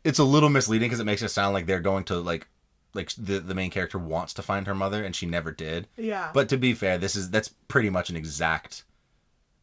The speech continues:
Speaker 1: synopsis of what this movie's about. Like, it
Speaker 2: Yeah.
Speaker 1: nails it. That's pretty good.
Speaker 2: I mean, like, that's not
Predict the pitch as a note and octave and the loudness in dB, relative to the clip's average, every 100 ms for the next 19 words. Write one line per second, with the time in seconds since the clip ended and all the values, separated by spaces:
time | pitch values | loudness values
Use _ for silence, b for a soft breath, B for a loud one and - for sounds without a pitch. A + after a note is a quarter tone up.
0 | _ _ - A#2 F2 - D#2+ D#2+ E2 - | _ _ -2 0 0 -2 -6 -6 -8 -8
1 | D#2 D2+ D2 F#2+ A#2+ B2 G#2 F#2+ E2 F2 | -8 -8 -6 -4 -2 2 4 4 2 -4
2 | - F#2+ D#2 C#2+ E2 C#4+ D4+ D4+ A#3+ C#4 | -2 -2 -2 -8 -8 -6 -4 -4 0 -2
3 | C#4 C#4+ C#4+ | -2 -4 -2